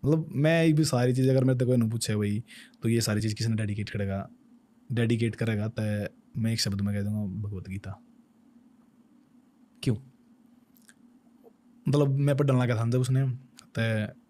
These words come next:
Speaker 1: टास्क के उस्ताद एक कम दस पेज पर डेरता बहुत, मतलब, नो जा रहा था, "अरे यार, क्या करना रहा है, जल्दी खत्म हो जा, जल्दी खत्म हो जा", मन में। पर एक टाइम के बाद आ गए, मैंने दस की जगह बीस बीस भी पेज पर डे, मैं फिर बाद में देखने लगता कितने हो गए।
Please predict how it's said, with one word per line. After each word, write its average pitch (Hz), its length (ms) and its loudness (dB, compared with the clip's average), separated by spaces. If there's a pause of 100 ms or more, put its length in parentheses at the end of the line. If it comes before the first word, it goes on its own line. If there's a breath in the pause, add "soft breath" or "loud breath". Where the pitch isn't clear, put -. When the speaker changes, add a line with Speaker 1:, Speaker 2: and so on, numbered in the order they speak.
(560)
Speaker 1:
टास्क 139 240 0
के 139 80 4
उस्ताद 131 240 2
एक 135 140 2
कम 131 120 4
दस 131 120 2
पेज 120 240 0
पर 127 60 2
डेरता 113 340 0
बहुत, 110 280 -2
मतलब, 120 240 2
नो 117 180 4
जा 113 120 0
रहा 110 120 -2
था, 113 40 -2
"अरे 113 120 -2
यार, 110 280 -2
क्या 120 100 0
करना 113 260 -2
रहा 107 140 -2
है, 113 80 -2
जल्दी 117 200 0
खत्म 113 160 -4
हो 110 80 -2
जा, 110 60 -2
जल्दी 113 220 -2
खत्म 110 180 -6
हो 110 100 -4
जा", 110 100 -6 (360 loud breath)
मन 127 140 4
में। 123 140 2 (300 loud breath)
पर 135 80 4
एक 160 220 2
टाइम 156 160 6
के 156 80 6
बाद 147 240 4
आ 143 120 4
गए, 131 420 2
मैंने 131 200 4
दस 131 200 0
की - 80 0
जगह 131 140 2
बीस 127 200 0
बीस 117 120 -2
भी 117 80 -2
पेज 113 200 0
पर 120 80 -2
डे, 117 140 0
मैं 123 120 2
फिर 117 120 0
बाद 120 200 2
में 120 100 2
देखने 120 300 0
लगता 113 160 -2
कितने 120 300 -4
हो 113 100 0
गए। 117 160 -2